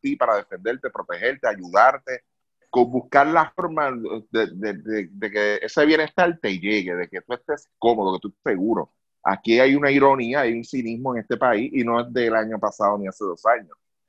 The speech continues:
Y es que de las cosas que, que quizás, este, los contribuyentes aspiramos a más, o sea, que es lo básico, que es la educación, la seguridad y salud,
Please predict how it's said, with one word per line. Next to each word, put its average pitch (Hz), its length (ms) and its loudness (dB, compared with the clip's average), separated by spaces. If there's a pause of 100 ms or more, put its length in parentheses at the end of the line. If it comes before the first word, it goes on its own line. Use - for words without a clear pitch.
(100)
Y 98 180 2
es 117 120 0
que 220 120 2
de 139 120 4
las 107 160 0
cosas 110 440 2
que, 123 400 0
que 117 200 -4
quizás, 120 440 2
este, 107 600 -2 (160)
los 110 200 -4
contribuyentes 110 760 -2
aspiramos 110 600 0
a 143 40 -6
más, 160 420 -6 (320)
o - 60 0
sea, 101 100 0
que 98 100 -2
es 92 60 -4
lo 113 180 2
básico, 120 640 0 (240)
que 101 120 -8
es 98 60 -6
la 113 120 -4
educación, 110 840 -6 (400)
la 95 120 -4
seguridad 95 680 -2 (720)
y 104 260 0
salud, 156 600 4